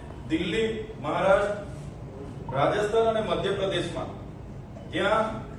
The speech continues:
પાંચસો રૂપિયાના ગેસના બાટલો આપવાની પહેલ કરી છે, હોળી અને દિવાળી એક ગેસ મુક્ત આપવાની એમણે પહેલ કરી છે, એવી જ રીતે મહિલાઓને બે હજાર પાંચસો રૂપિયા આપવાની પહેલ કરી છે, એવી જ રીતે યુવાનોને બેરોજગાર ભથ્થું આપવાની પહેલ કરી છે,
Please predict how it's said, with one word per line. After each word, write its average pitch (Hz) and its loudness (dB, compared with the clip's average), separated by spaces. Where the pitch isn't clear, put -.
પાંચસો 175 6
રૂપિયાના 214 2
ગેસના 170 -2
બાટલો 175 2
આપવાની 165 0
પહેલ 151 -2
કરી 175 -2
છે, 175 -8
હોળી 175 0
અને 180 0
દિવાળી 160 2
એક - -4
ગેસ 160 -2
મુક્ત 151 -4
આપવાની 175 -2
એમણે 165 -4
પહેલ 160 -4
કરી 165 -2
છે, 170 -8
એવી 165 0
જ 220 -2
રીતે 202 -2
મહિલાઓને 202 4
બે 190 -2
હજાર 190 4
પાંચસો 165 -2
રૂપિયા 185 -2
આપવાની 175 -2
પહેલ 175 -2
કરી 180 -2
છે, 185 -4
એવી 202 0
જ - 0
રીતે 220 -2
યુવાનોને 196 4
બેરોજગાર 175 0
ભથ્થું 175 -2
આપવાની 180 0
પહેલ 180 -2
કરી 180 -4
છે, 185 -8